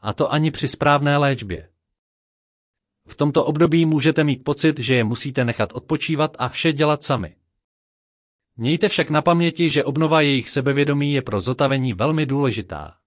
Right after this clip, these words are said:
Povzbuzujte a podporujte svého blízkého při přebírání každodenních povinností a dejte mu najevo, že jste tu pro něj, kdykoliv potřebuje pomoc.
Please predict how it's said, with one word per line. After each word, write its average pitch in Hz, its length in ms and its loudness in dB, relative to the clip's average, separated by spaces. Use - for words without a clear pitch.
Povzbuzujte 165 720 2
a 123 100 0
podporujte 165 520 2
svého 143 280 2
blízkého 123 440 0
při 127 160 -4
přebírání 123 640 0
každodenních 107 560 -4
povinností 120 640 -4
a 113 180 -2
dejte 170 300 0
mu 165 140 2
najevo, 147 420 2
že 110 140 -2
jste 139 240 -2
tu 143 120 -2
pro 127 180 0
něj, 139 380 0
kdykoliv 117 420 -2
potřebuje 113 520 -2
pomoc. 90 480 -8